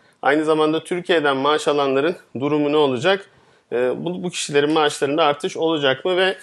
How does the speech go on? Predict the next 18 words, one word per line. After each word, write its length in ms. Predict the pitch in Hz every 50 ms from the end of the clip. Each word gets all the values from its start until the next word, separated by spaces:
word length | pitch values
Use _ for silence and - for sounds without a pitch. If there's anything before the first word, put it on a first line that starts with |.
| - _ _ _ _ _ _ -
e, 140 | - - - 50 50 - - -
A 140 | - 135 147
L 300 | 147 151 156 165 170 165
G 240 | 160 180 190 185 -
iki 280 | 165 151 - - 202
ile 220 | 190 165 156 143 135
ilgili 260 | 127 127 131 127 117
de 80 | 117
çok 200 | 110 - 135 117
soru 340 | - - - 127 117 113 117
geldi. 320 | 113 117 113 113 120 151 151
A 60 | 135
L 220 | 135 135 139 135
G 220 | 127 135 131 123 123
bir, 140 | 131 135
iki 280 | 120 107 127 - - 190
işsizlik 500 | 165 - - - 143 139 147 170 - -
parası 540 | 165 143 143 139 139 - - 170 160 -